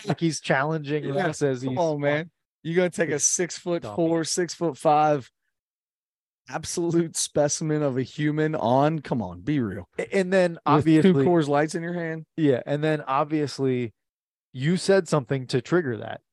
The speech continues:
Speaker 1: to
Speaker 2: Yeah.
Speaker 1: trigger that reaction. And, and Russ has been, you know, not great at having thick skin with fans 'cause he's gotten into it
Speaker 2: Absolutely.
Speaker 1: a lot with, with people, but that's also okay because people shouldn't be saying the things to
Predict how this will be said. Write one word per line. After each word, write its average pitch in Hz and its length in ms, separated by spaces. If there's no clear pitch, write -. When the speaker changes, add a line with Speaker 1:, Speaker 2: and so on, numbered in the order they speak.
Speaker 1:
to 127 80
Speaker 2:
Yeah. - 80
Speaker 1:
trigger 147 280
that 139 160
reaction. 135 540
And, 147 260
and 165 200
Russ 180 220
has 156 120
been, 127 400
you 156 120
know, 117 220
not 147 340
great 143 260
at 123 120
having 120 280
thick 131 240
skin 131 340
with 117 200
fans 139 440
'cause 127 140
he's 110 80
gotten 127 120
into 107 100
it 123 40
Speaker 2:
Absolutely. 120 60
Speaker 1:
a - 40
lot 170 180
with, 135 240
with 120 160
people, 127 260
but 131 240
that's 170 180
also 202 360
okay 180 280
because 160 300
people 190 340
shouldn't 175 420
be 139 140
saying 160 400
the 110 80
things 135 380
to 117 180